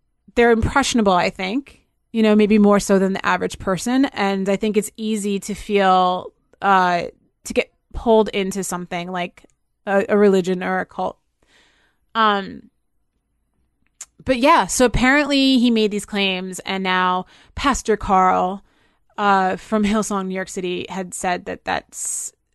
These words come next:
that's absolutely not true, and that never happened, and da, da, da. And Bieber also said that he never, he never, you know, he never donated that money, whatever. But again,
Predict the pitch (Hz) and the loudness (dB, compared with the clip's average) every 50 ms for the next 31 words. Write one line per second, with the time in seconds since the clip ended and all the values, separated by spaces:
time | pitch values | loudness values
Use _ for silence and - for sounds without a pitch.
0 | _ _ _ _ _ _ - - 214 208 208 233 220 214 - - 233 226 202 - | _ _ _ _ _ _ -18 -12 -6 -2 0 0 0 0 0 0 0 0 0 -2
1 | - 214 - 202 202 190 - - - - 294 269 247 233 226 220 214 214 214 214 | -2 -2 0 0 0 -2 -4 -6 -4 0 2 2 4 4 4 6 6 6 4 4
2 | 196 208 190 - 202 185 185 190 - - 185 180 180 - 190 185 185 185 185 175 | 4 2 0 -2 -2 -2 -2 -2 0 0 0 0 0 -2 -4 -4 -4 -4 -6 -6
3 | 190 190 185 175 - - 190 185 185 180 185 185 185 180 185 190 190 208 214 220 | -6 -8 -8 -8 -6 -6 -4 -4 -4 -2 -2 0 0 0 -2 -2 0 0 2 4
4 | 196 214 214 - 214 202 202 202 - 202 185 - - 190 185 185 190 - 165 - | 4 4 4 4 2 2 0 0 0 -2 0 0 0 0 0 0 -2 -6 -6 -6
5 | 196 185 185 185 185 175 185 185 185 180 180 180 180 185 _ _ _ _ _ _ | -6 -4 -2 -2 -2 0 0 0 2 2 0 0 -2 -6 _ _ _ _ _ _
6 | _ _ _ _ _ _ _ _ _ _ _ _ _ _ _ - - 208 233 233 | _ _ _ _ _ _ _ _ _ _ _ _ _ _ _ -4 0 4 4 6
7 | 233 233 233 226 208 220 220 214 208 202 202 196 185 220 208 202 196 190 185 185 | 6 6 4 4 4 4 4 4 4 4 2 2 2 2 4 4 4 4 4 2
8 | 180 180 180 180 - - _ _ _ _ _ _ _ _ _ _ - 214 214 220 | 2 0 -2 -2 -4 -8 _ _ _ _ _ _ _ _ _ _ -2 2 4 6
9 | 226 220 202 208 196 - 202 190 190 190 180 185 180 170 175 170 - 180 175 190 | 6 6 4 2 4 4 4 4 4 4 4 2 2 2 0 0 -2 -2 -4 -4
10 | 180 160 143 - - - - - - - - - - - - - - - 359 359 | -4 -2 -2 -2 -2 -2 -4 -6 -10 -14 -18 -20 -20 -20 -20 -20 -6 -2 0 2
11 | 294 226 190 - _ _ _ _ _ _ _ _ _ _ _ _ _ _ _ _ | 2 2 -2 -4 _ _ _ _ _ _ _ _ _ _ _ _ _ _ _ _
12 | - 269 311 320 262 190 175 190 | 0 2 2 2 2 0 -4 -8